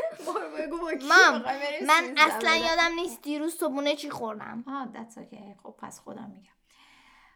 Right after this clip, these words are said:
Speaker 1: به رونیا گفتم که رونیا انقدر ما مطمئن باش دوتایی با هم سعیمون رو می‌کنیم و یاد می‌گیریم که به بقیه هم یاد می‌دیم و الان هم همینطوری شده.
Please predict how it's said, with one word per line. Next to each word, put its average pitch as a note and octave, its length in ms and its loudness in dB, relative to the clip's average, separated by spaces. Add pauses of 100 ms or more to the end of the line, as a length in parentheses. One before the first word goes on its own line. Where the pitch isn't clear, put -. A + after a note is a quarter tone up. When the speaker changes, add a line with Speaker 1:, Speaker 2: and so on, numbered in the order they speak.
(220)
Speaker 1:
به A#3 120 2
رونیا G#3 320 4
گفتم A#3+ 460 2
که A3+ 160 2
رونیا G3 460 -2 (440)
انقدر F#3+ 840 0
ما F#3 400 4 (840)
مطمئن G3 720 0
باش - 420 -6 (640)
دوتایی F#3+ 380 2
با F#3 140 0
هم F3+ 480 -2
سعیمون F#3+ 560 -4
رو G3 60 -2
می‌کنیم F#3+ 640 0
و F3 40 0
یاد F#3 500 -2
می‌گیریم C4 560 -6
که - 160 -16
به G#3 140 -2
بقیه G3+ 440 -2
هم C#4 320 0 (280)
یاد G3+ 480 -4
می‌دیم G#3 520 -14 (760)
و A3 140 -2
الان G#3+ 380 -6
هم D4 200 -4
همینطوری G#3+ 540 -4
شده. - 340 -20